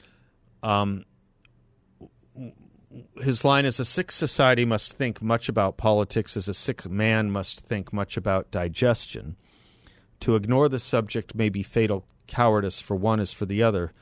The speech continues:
But if either comes to regard it as the natural food of the mind, if either forgets that we think of such things only in order to be able to think of something else, of other things, then what was undertaken for the sake of health has become itself a new and deadly disease."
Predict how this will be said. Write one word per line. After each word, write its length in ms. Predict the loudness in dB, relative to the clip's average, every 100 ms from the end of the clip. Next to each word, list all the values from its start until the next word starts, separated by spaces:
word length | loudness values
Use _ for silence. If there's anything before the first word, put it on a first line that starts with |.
| _ _ _ _ _ _
But 120 | 0 2
if 140 | 4
either 240 | 4 4
comes 320 | 0 0 0 -2
to 100 | -4
regard 320 | 2 4 4
it 100 | 2
as 180 | -2 -2
the 100 | 0
natural 400 | 0 -2 -2 -4
food 280 | 0 2
of 60 | 2
the 80 | 2
mind, 480 | 2 2 2 -2 -6
if 140 | -2
either 240 | 0 0
forgets 420 | -2 -4 -4 -4 -6
that 120 | -8
we 100 | -10
think 260 | -6 -6
of 80 | -6
such 260 | -4 -6 -4
things 280 | -4 -2 -2
only 240 | 0 0
in 80 | 0
order 260 | 2 2
to 80 | 0
be 160 | -2 0
able 160 | -2
to 60 | -4
think 240 | -6 -4
of 80 | -6
something 360 | -4 -4 -2 -4
else, 280 | -2 -4 -4
of 80 |
other 180 | 0 0
things, 400 | -2 -6 -6 -10 -18 _ _ _ _ _ _ _ _ -2
then 120 | 2
what 140 | 2
was 160 | 0 0
undertaken 540 | 0 -2 -2 -2 -2
for 120 | -4
the 100 | -6
sake 260 | -2 -2 -2
of 80 | -4
health 240 | -2 -2
has 120 | -4
become 280 | -12 -10 -10
itself 400 | -8 -8 -8 -6
a 40 | -6
new 240 | -4 -4
and 220 | -4 -4
deadly 300 | -2 -2 -4
disease." 480 | -4 0 2 2